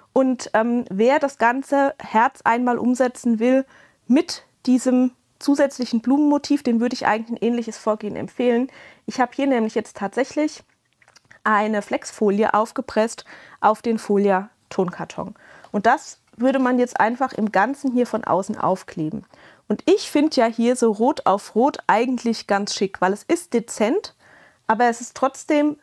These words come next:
sichtbar und es macht das Ganze, finde ich, irgendwie interessant, weil es nicht auf totalen Abstand schon, na, es knallt nicht so. Ich hätte jetzt natürlich auch hier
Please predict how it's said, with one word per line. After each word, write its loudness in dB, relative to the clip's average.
sichtbar 0
und -2
es -6
macht -2
das -14
Ganze, -2
finde 0
ich, -8
irgendwie 0
interessant, -2
weil 0
es -6
nicht -4
auf -2
totalen 0
Abstand -2
schon, 0
na, 4
es -10
knallt 2
nicht -4
so. 2
Ich 0
hätte -2
jetzt -4
natürlich 0
auch 2
hier 2